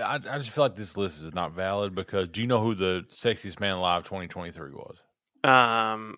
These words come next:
Speaker 2: oh, I w-, just looked it up. What's his name? Um,
Speaker 1: It's from SpongeBob.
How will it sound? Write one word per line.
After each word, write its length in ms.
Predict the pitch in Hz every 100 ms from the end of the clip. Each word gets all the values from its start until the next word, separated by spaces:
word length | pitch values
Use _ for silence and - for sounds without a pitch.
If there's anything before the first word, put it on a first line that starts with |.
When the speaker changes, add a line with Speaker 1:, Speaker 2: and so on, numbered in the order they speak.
| -
Speaker 2:
oh, 240 | 123 120
I 140 | 117 127
w-, 200 | 120 113
just 200 | 120 127
looked 180 | 127 -
it 60 |
up. 220 | 117 107 -
What's 200 | - 127
his 140 | 117 113
name? 360 | 110 101 104
Um, 380 | 113 107 104 113 _ _ _ _ _ _
Speaker 1:
It's 1200 | - _ _ _ _ _ _ _ _ _ _ _ _
from 100 | 95
SpongeBob. 640 | - 98 80 71 50 73